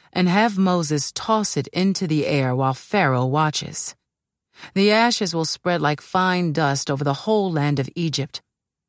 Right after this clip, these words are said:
causing festering boils to break out on people and animals throughout the land." So they took soot from a brick kiln and went and stood before Pharaoh.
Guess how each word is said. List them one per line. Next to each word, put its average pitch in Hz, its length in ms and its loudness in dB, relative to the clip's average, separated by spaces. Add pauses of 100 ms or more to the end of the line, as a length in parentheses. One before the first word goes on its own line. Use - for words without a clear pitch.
(100)
causing 208 520 2
festering 151 760 0
boils 165 440 0
to 160 100 -2
break 160 360 0
out 151 180 2
on 139 160 0
people 220 520 -2
and 202 440 2
animals 135 600 0
throughout 165 420 0
the 135 120 0
land." 139 480 0 (1200)
So 180 180 -2
they 175 140 0
took - 280 -4
soot - 380 -2
from 156 200 -2
a 147 60 0
brick 170 300 -4
kiln 127 480 -2 (340)
and 202 240 0
went 247 320 -2
and 208 160 0
stood 233 320 -2
before 160 340 -2
Pharaoh. 160 600 -4